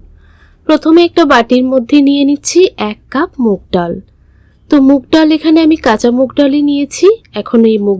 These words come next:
ডালটাকে তিন থেকে চারবার জল পাল্টিয়ে ভালো করে ধুয়ে নেব। হাত দিয়ে খুব ভালো করে আপনারা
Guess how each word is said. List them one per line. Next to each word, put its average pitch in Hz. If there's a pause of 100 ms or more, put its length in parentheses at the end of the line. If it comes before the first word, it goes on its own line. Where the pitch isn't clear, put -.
ডালটাকে 220 (100)
তিন 226
থেকে 220
চারবার 220 (100)
জল 220
পাল্টিয়ে 233
ভালো 190
করে 214
ধুয়ে 196
নেব। 175 (760)
হাত 269
দিয়ে 320
খুব 330
ভালো 254
করে 294
আপনারা 277